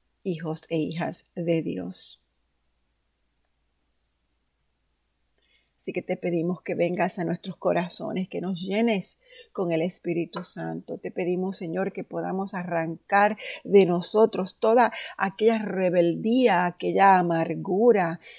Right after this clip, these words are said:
todas esas cosas que no nos permite recibir tus bendiciones y que no permite que nuestras alabanzas a ti, Señor, lleguen a ti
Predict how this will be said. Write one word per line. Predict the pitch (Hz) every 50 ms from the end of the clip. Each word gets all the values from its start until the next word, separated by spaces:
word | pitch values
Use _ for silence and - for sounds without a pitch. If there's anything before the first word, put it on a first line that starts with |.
| - _ _
todas | - 247 226 240 247 240
esas | 226 220 - 220 190 -
cosas | _ - 202 196 196 214 208 202
que | - 202 175
no | 165 170
nos | 170 185 -
permite | - 196 175 175 185 175 180 180 185 196 233 262 - 277 247
recibir | 226 208 208 - - 202 185 185 175 -
tus | - 170 175
bendiciones | 170 160 165 160 165 165 - - 180 170 170 175 175 - - - - - - -
y | - 214
que | - 220 208
no | 214 220 -
permite | 240 240 233 220 226 233 226 226 214
que | - 208
nuestras | 196 196 190 - - 202 208
alabanzas | 202 190 190 190 190 190 208 233 240 240 226 - - - 175 175 190 - - - - _
a | - 170 165
ti, | - _ - 226 247 254
Señor, | 247 - - 190 170 156 165 165 165 165 170 170
lleguen | 165 156 147 - - 196 220 226 240 220 185 170
a | 165 165
ti | - - 165 165 170